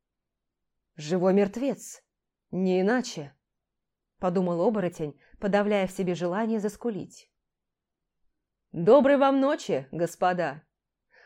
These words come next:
Позвольте мне озвучить то, ради чего я вас собрал», заговорил обладатель чёрного плаща. «Думаю, нашего согласия не спрашивают», заговорил,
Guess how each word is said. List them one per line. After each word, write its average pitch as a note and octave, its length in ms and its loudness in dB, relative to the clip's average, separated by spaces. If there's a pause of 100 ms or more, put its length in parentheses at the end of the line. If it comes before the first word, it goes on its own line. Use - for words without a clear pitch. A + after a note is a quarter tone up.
(120)
Позвольте F3 540 2
мне C4 180 2
озвучить C4 680 -4
то, D4 160 2
ради D4 220 2
чего G3 320 -2
я F#3+ 100 2
вас E3 220 -4
собрал», E3+ 580 -6 (1000)
заговорил F3+ 500 0
обладатель F3 560 -4
чёрного E3 420 -6
плаща. D#3+ 540 -10 (1400)
«Думаю, D4 420 4
нашего D4 300 0
согласия B3 500 2
не B3+ 100 2
спрашивают», G#3+ 760 -8 (1000)
заговорил, F3+ 640 0